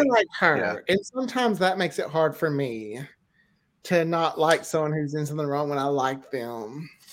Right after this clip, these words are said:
Speaker 2: as much
Speaker 3: No,
Speaker 2: as I
Speaker 3: I
Speaker 2: do.
Speaker 3: like her as an actress. I've s-, I've seen her in other things. I like her in this. She's, even though what she's doing is wrong, she's funny to watch.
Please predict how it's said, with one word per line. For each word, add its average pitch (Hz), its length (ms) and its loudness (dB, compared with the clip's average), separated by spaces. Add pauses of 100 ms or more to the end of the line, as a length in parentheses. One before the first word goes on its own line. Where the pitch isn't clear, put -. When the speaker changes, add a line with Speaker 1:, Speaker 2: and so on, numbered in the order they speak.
(680)
Speaker 2:
as 147 140 -4
much 160 200 0
Speaker 3:
No, 160 100 8
Speaker 2:
as - 80 10
I 160 60 10
Speaker 3:
I 165 40 6
Speaker 2:
do. 160 60 4 (120)
Speaker 3:
like 170 80 -4
her 196 80 0
as 196 80 0
an 190 100 2
actress. 123 460 2
I've 127 120 2
s-, - 440 -8
I've 123 160 -4
seen 156 220 -4
her 165 120 0
in 147 80 2
other 110 220 2
things. 110 320 -2
I 107 120 2
like 120 280 0
her 143 100 -2
in 107 140 -4
this. 92 180 -4
She's, - 400 -8 (680)
even 156 280 0
though 160 100 6
what 143 140 4
she's 123 220 -8
doing 117 340 -4
is 101 160 -4
wrong, 107 680 -2 (1800)
she's - 300 -4
funny 139 360 -2
to 117 140 -8
watch. - 800 -4